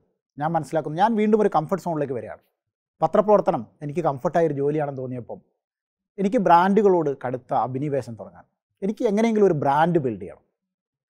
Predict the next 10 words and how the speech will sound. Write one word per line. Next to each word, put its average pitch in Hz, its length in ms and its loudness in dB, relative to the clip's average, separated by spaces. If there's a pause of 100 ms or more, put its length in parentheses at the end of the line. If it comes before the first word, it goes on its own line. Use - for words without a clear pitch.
(180)
അങ്ങനെ 190 220 2
ഒരിക്കൽ 151 360 0 (720)
ഒരു 175 100 2
പേഴ്സണൽ 185 360 4
കാരണം 175 360 6
കിട്ടിയപ്പോൾ 147 320 -2
അതിൻ്റെ 156 220 -2
പേര് 147 220 0
പറഞ്ഞ് 127 280 -6 (540)
ഞാൻ 135 140 -8